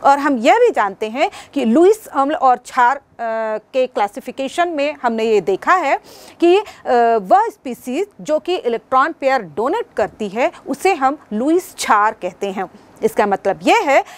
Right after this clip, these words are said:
कि ये, अ, इलेक्ट्रॉन, जब ये इलेक्ट्रॉन रागी की तरह व्यवहार करते हैं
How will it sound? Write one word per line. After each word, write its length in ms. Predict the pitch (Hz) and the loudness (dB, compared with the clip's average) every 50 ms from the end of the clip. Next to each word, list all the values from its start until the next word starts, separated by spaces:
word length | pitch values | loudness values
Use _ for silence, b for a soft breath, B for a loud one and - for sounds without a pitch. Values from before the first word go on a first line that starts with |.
| B B B | B B B
कि 60 | 311 | -2
ये, 300 | 311 269 240 320 339 381 | -2 0 2 2 2 2
अ, 80 | 466 453 _ _ _ _ _ _ _ _ _ _ _ _ _ _ _ - - B B B - 254 247 240 233 240 233 226 240 247 - | 2 0 _ _ _ _ _ _ _ _ _ _ _ _ _ _ _ -18 -16 B B B 4 4 4 4 4 4 4 2 2 4 4
इलेक्ट्रॉन, 420 | 285 285 285 - - 311 330 311 | 4 4 2 2 2 0 0 2
जब 280 | 262 - 302 294 240 302 | 2 0 0 0 -2 -4
ये 60 | 320 | -10
इलेक्ट्रॉन 560 | - - 247 254 254 _ - 320 349 381 330 | -8 -6 -6 -6 -6 _ -4 -4 -2 -2 -4
रागी 420 | 220 190 220 233 262 254 - 539 523 - | -4 -4 -2 -2 -2 -2 -6 -8 -6 -6
की 100 | 359 - | -6 -4
तरह 340 | - - 240 240 262 262 240 _ - | -2 -2 0 2 0 0 -2 _ -6
व्यवहार 400 | 196 226 220 214 214 226 208 196 | -4 -4 -4 -2 -2 0 0 0
करते 360 | - - 185 180 _ - 190 | -2 -6 -10 -8 _ -10 -10
हैं 280 | 180 196 285 381 494 | -6 -2 -2 -2 -2